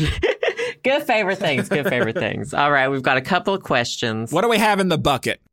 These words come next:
Speaker 1: We'll see how many we get to. Okay,
Speaker 2: Okay.
Speaker 1: this one, this email has ten questions in it, which
Speaker 2: Great.
Speaker 1: I'm very thankful for. It's
Speaker 2: Thank
Speaker 1: from
Speaker 2: you so
Speaker 1: Alicia,
Speaker 2: much.
Speaker 1: Alicia in Ottawa. She just sent a whole bunch.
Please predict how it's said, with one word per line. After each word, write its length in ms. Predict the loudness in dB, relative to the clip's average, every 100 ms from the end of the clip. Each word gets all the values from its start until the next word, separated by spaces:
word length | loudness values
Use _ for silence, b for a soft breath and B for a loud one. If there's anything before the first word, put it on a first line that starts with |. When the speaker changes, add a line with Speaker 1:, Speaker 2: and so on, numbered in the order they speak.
| -6
Speaker 1:
We'll 120 | -6
see 240 | -2 0
how 160 | 2 2
many 240 | 2 0
we 140 | 0 0
get 240 | -2 -4
to. 300 | -6 -6 -4 -2
Okay, 200 | 0 0
Speaker 2:
Okay. 100 | -2
Speaker 1:
this 380 | 0 -2 -2 -6
one, 640 | -2 0 2 0 -2 -6 -10 -4
this 220 | -4 -2
email 300 | -2 0 0
has 180 | -2 -4
ten 280 | -4 -4 -2
questions 580 | -2 -2 -2 -6 -6
in 120 | -8 -8
it, 160 | -10 -6
which 160 | -4
Speaker 2:
Great. 200 | -2 0
Speaker 1:
I'm 60 | 0
very 200 | 0 -2
thankful 420 | -2 -4 -4 -8
for. 300 | -6 -4 -2
It's 80 | -2
Speaker 2:
Thank 260 | 0 0 0
Speaker 1:
from 80 |
Speaker 2:
you 80 | 0
so 120 | 0 2
Speaker 1:
Alicia, 120 | 2
Speaker 2:
much. 580 | 2 2 0 -4 -10 -14 _ -2
Speaker 1:
Alicia 440 | 0 0 0 -2
in 80 | 0
Ottawa. 500 | 2 2 2 2 0
She 180 | -2 -4
just 240 | -4 -4
sent 160 | -2 -2
a 60 |
whole 320 | -2 0 0 2
bunch. 640 | 2 2 0 -2 -8